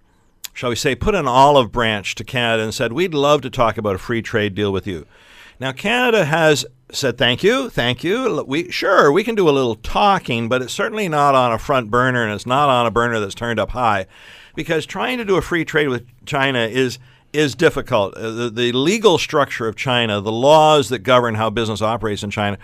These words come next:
are so different. And our fear would be that if we really did drop the border,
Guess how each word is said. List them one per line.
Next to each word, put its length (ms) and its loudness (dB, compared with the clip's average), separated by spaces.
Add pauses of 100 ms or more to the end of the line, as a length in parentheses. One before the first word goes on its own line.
(240)
are 180 4
so 320 2
different. 600 -4 (360)
And 160 -4
our 140 2
fear 420 2
would 220 2
be 220 4
that 180 2
if 140 0
we 100 -2
really 320 2
did 240 0
drop 400 2
the 120 -4
border, 500 2